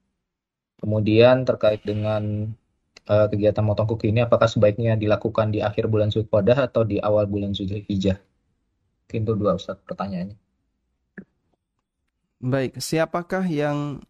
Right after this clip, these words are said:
Speaker 2: dilarang untuk motong kuku? Jawabannya adanya, adalah sahibul kurban. Sedangkan keluarganya, misalnya yang berkurban bapak, maka istri dan anak-anaknya tidak berlaku larangan semacam ini.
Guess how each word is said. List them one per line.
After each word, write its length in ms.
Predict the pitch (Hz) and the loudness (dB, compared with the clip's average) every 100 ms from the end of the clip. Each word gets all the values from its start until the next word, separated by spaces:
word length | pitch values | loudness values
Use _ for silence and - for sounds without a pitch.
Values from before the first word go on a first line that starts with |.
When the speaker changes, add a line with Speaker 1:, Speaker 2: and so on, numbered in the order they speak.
| _ _ _ - | _ _ _ -8
Speaker 2:
dilarang 540 | 117 127 123 135 139 | -2 -2 -2 -4 -4
untuk 240 | 123 123 | -4 -4
motong 320 | 123 117 113 110 | -4 -4 -4 -4
kuku? 380 | 120 - 98 98 | -6 -8 -10 -4
Jawabannya 420 | 117 - 127 139 | -4 -2 -4 -2
adanya, 260 | 113 113 117 - | -2 -2 -4 -4
adalah 340 | 123 113 120 139 | -6 -4 -4 -6
sahibul 460 | - 151 139 113 | -6 -4 -4 -4
kurban. 340 | - 107 101 - _ _ _ _ _ _ _ - _ | -4 -6 -8 -12 _ _ _ _ _ _ _ -20 _
Sedangkan 580 | - - 131 143 139 127 | -10 -4 -2 -2 -2 -4
keluarganya, 840 | 127 117 107 104 107 110 139 165 _ _ _ _ 117 | -2 -2 -2 -2 -2 -2 -4 -8 _ _ _ _ -10
misalnya 400 | 113 113 120 117 | -4 -2 -2 -2
yang 80 | |
berkurban 480 | 117 107 120 113 117 | -4 -4 -4 -2 -2
bapak, 420 | 104 101 131 123 _ _ _ _ _ _ _ _ _ _ _ _ _ - | -4 -4 -4 -6 _ _ _ _ _ _ _ _ _ _ _ _ _ -10
maka 480 | 104 131 135 139 - _ | -6 -2 -4 -4 -12 _
istri 320 | 127 - 139 | -8 -4 -2
dan 160 | 117 107 | -2 -4
anak-anaknya 880 | 110 117 113 113 120 135 156 160 - _ _ _ _ _ _ _ _ | -2 -2 -2 -2 -2 -2 -2 -6 -10 _ _ _ _ _ _ _ _
tidak 480 | 113 107 107 - _ _ | -4 -2 -4 -8 _ _
berlaku 560 | - 120 113 113 160 165 | -6 -2 -2 -2 -4 -4
larangan 340 | 120 104 95 | -4 -4 -6
semacam 380 | 95 113 101 101 90 | -4 -4 -4 -8 -8
ini. 60 | 82 | -10